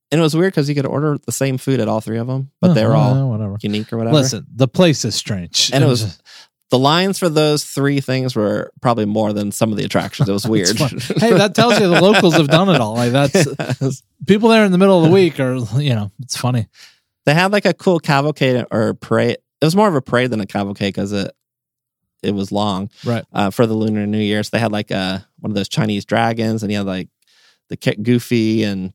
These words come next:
Speaker 1: Tigger, and, um, 'cause it's the year of the tiger.
Speaker 2: Grr.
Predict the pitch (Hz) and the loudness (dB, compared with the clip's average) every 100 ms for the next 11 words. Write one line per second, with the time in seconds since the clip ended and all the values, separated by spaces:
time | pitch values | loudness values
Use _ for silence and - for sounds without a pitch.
0 | - 131 113 110 110 110 98 95 - - | -4 -2 0 0 0 -2 -4 -8 -12 -18
1 | _ _ 98 95 92 87 - 98 92 90 | _ _ -10 -8 -8 -10 -8 -8 -6 -6
2 | 98 95 92 - _ _ _ _ _ _ | -8 -6 -10 -12 _ _ _ _ _ _
3 | - 101 95 | -12 -8 -6